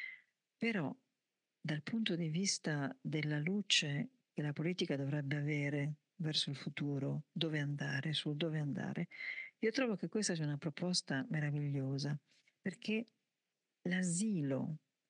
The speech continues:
eh, dal, dal latino asilum, cioè un luogo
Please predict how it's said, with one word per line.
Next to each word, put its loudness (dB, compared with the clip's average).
eh, 0
dal, 0
dal 0
latino 0
asilum, 2
cioè 2
un 0
luogo 0